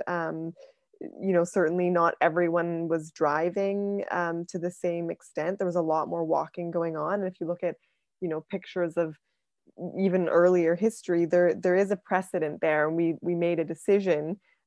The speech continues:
um, you know, in the sort of post Second World War era, it seems like, to really prioritize one mode. But we, um, our cities existed before then. Um,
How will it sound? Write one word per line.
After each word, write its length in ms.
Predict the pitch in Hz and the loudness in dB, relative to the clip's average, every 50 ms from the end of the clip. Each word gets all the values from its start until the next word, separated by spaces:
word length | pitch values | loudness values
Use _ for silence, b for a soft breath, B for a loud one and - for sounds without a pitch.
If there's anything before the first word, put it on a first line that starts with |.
| _ - | _ -4
um, 500 | 339 320 320 302 - 151 147 - - - - - _ _ - | -2 0 0 -2 -2 -4 -6 -8 -10 -12 -16 -20 _ _ -12
you 240 | 101 120 165 175 170 | -10 -6 -4 -2 -2
know, 160 | 151 151 151 | 0 0 0
in 200 | 156 156 156 151 | 0 -2 -2 -2
the 200 | 160 156 151 139 - _ _ _ _ - - - _ _ _ _ | 0 0 0 -2 -6 _ _ _ _ -20 -18 -18 _ _ _ _
sort 220 | - - - 180 147 | -6 0 2 2 2
of 100 | 143 - | 2 0
post 360 | - 214 185 175 175 - - | 0 0 0 0 0 -2 0
Second 260 | - 160 170 - 151 | 0 0 0 -2 -4
World 400 | 147 160 160 160 156 156 151 151 | -2 0 0 2 2 0 0 0
War 300 | 156 156 151 151 151 - - - | 0 2 2 2 2 0 -2 -2
era, 260 | 165 165 156 151 - | -2 0 0 0 0
it 120 | - - - | -2 -4 -6
seems 280 | - 175 151 156 156 - | -6 -6 -6 -6 -6 -4
like, 200 | 151 151 147 - - | -4 -4 -4 -6 -8
to 120 | - 180 | -6 -4
really 320 | 156 160 180 185 180 170 | 0 2 4 6 6 4
prioritize 720 | 160 - 175 151 151 151 151 151 156 - 165 151 147 151 151 - b b b b b | 2 2 -2 -2 0 0 0 -2 -4 -4 -4 -2 -2 -4 -4 -8 b b b b b
one 240 | b - 160 156 156 | b -2 -2 0 2
mode. 260 | 170 208 220 202 180 | 4 4 4 4 4
But 220 | - 196 175 - - _ _ _ _ _ _ | 4 4 2 2 0 _ _ _ _ _ _
we, 680 | - 170 170 190 190 196 190 185 180 180 175 180 180 _ _ _ _ _ _ _ _ _ _ - | -8 -4 -2 -2 0 0 0 0 0 0 0 0 -2 _ _ _ _ _ _ _ _ _ _ 0
um, 340 | 175 170 165 156 156 - - - | 0 0 0 0 -2 -2 0 2
our 100 | 185 185 | 2 4
cities 400 | 185 - 233 196 202 196 170 170 | 4 4 4 4 4 2 0 0
existed 680 | 170 165 - 180 185 - - - 165 151 147 143 - - - _ - - 160 | -2 -2 -2 -2 -2 -2 -2 0 0 0 0 0 -4 -14 -18 _ -16 -10 -6
before 600 | - 165 - - _ - 190 196 202 196 190 196 | -6 -6 -6 -4 _ 2 2 4 4 4 4 2
then. 500 | - 143 135 - - - 180 196 208 214 - - | 2 0 -2 -2 -2 -4 -2 -2 -2 -4 -4 -2
Um, 580 | - 180 175 165 160 156 156 151 156 156 - | -2 0 0 0 0 -2 -4 -6 -6 -8 -10